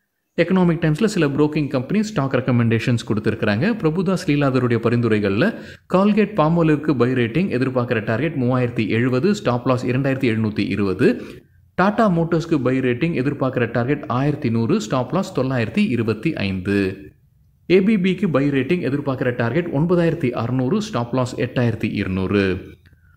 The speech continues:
Bonanza போர்ட்ஃபோலியோட ரெக்கமெண்டேஷன்ஸ்ல Muthoot Finance-க்கு பை ரேட்டிங், எதிர்பார்க்கிற டார்கெட் இரண்டாயிரம், ஸ்டாப் லாஸ் ஆயிரத்தி எழுநூத்தி ஐம்பத்தி ஐந்து.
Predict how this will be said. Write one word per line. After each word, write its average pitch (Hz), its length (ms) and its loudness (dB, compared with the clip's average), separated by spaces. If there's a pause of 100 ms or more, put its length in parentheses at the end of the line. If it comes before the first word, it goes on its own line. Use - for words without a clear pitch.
(180)
Bonanza 180 360 4
போர்ட்ஃபோலியோட 143 500 2
ரெக்கமெண்டேஷன்ஸ்ல 117 840 2
Muthoot 135 400 2
Finance-க்கு 120 400 0
பை 110 160 0
ரேட்டிங், 113 380 0
எதிர்பார்க்கிற 117 540 0
டார்கெட் 104 340 0
இரண்டாயிரம், 110 580 0
ஸ்டாப் 117 300 -4
லாஸ் 139 200 0
ஆயிரத்தி 131 380 -2
எழுநூத்தி 107 340 0
ஐம்பத்தி 104 420 -2
ஐந்து. 92 500 -2